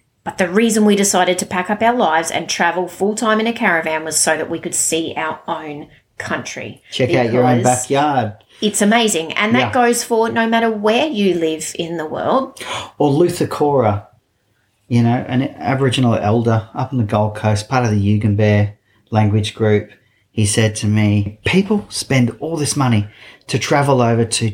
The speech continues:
Speaker 2: distant lands like Egypt,
Speaker 1: Mm.
Speaker 2: to see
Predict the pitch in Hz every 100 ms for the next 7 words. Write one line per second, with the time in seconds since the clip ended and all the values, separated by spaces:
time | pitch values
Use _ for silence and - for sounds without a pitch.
0 | - - - - - 113 147 143 127 104
1 | - - 110 107 127 143 113 - - -
2 | _ _ - 175 170 175 - 131